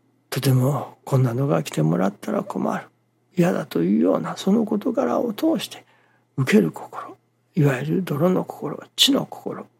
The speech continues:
の稽古ができるわけですから。その、こんなものはもう向こうに押しやりたい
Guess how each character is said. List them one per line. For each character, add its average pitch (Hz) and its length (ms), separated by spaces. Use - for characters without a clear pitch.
の - 160
稽 208 240
古 - 220
が - 160
で 175 140
き - 120
る 220 120
わ - 120
け - 120
で 202 120
す - 120
か - 120
ら。 - 160
そ 131 200
の、 185 600
こ - 100
ん 131 100
な 123 80
も 131 180
の 147 120
は 131 160
も 143 240
う - 20
向 131 180
こ 151 180
う 147 40
に 156 120
押 147 160
し - 100
や 160 80
り 190 120
た - 160
い 180 120